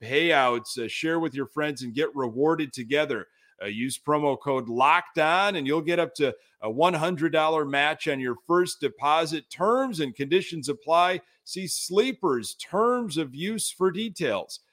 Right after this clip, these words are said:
Uh, currently operational in over thirty states. Check out Sleeper today. The White Sox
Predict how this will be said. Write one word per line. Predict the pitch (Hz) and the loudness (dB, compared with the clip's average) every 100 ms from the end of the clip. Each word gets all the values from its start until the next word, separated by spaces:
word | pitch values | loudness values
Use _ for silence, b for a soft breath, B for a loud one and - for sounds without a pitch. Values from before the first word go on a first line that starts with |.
| _ _ - | _ _ -8
Uh, | 101 98 | -8 -6
currently | - 165 165 147 135 | 2 2 2 -2 2
operational | 165 175 160 170 196 - 175 160 | 2 2 2 2 2 0 2 2
in | 165 | 2
over | 180 165 | 2 -2
thirty | - 240 262 | 4 4 4
states. | 226 - 262 269 - | -2 -2 -2 -2 -6
Check | - - 220 220 | -8 0 0 4
out | 214 220 214 | 4 4 0
Sleeper | - 196 220 254 - 127 117 117 - _ _ _ | -10 0 0 0 0 2 2 0 -6 _ _ _
today. | - 180 185 175 110 82 64 - _ _ _ _ _ _ _ _ _ _ _ _ _ _ - _ _ | -4 0 2 2 2 -2 -8 -16 _ _ _ _ _ _ _ _ _ _ _ _ _ _ -20 _ _
The | 127 | -2
White | 139 165 170 | 2 2 2
Sox | - 165 175 175 - | 2 4 4 2 -4